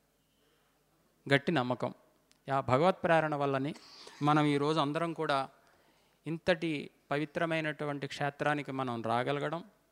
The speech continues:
గురుస్మరణ చేసుకోవడం, మన ఋషులు రచించినటువంటి మన శాస్త్రాలని మనం ఒకసారి, మళ్ళీ మనం ఒకసారి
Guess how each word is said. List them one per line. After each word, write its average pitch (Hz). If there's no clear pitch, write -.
గురుస్మరణ 165
చేసుకోవడం, 147
మన 170
ఋషులు 185
రచించినటువంటి 165
మన 151
శాస్త్రాలని 185
మనం 160
ఒకసారి, 160
మళ్ళీ 151
మనం 156
ఒకసారి 139